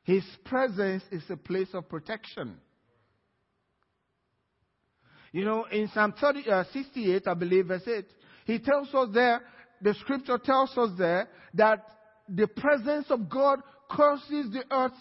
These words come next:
to shake and the heavens to drop rain.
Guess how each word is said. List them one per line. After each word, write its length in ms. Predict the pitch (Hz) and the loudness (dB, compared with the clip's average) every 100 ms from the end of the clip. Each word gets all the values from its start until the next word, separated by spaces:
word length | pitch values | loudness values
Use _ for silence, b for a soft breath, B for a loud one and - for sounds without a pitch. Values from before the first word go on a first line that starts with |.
| _ | _
to 100 | 240 208 - - | -12 -12 -14 -10
shake 220 | 311 220 _ - - _ _ _ _ _ _ _ _ _ _ _ _ b b b b b b b - | -8 -8 _ -14 -14 _ _ _ _ _ _ _ _ _ _ _ _ b b b b b b b 2
and 200 | 254 233 | 4 4
the 120 | 226 | 2
heavens 760 | 269 330 269 233 233 233 262 - - - _ _ _ _ _ _ | 6 6 6 0 0 -2 -4 -10 -20 -20 _ _ _ _ _ _
to 120 | - 160 | -6 -4
drop 340 | 160 208 202 | 0 -2 -2
rain. 500 | 180 180 151 110 98 | -6 -4 -4 -8 -14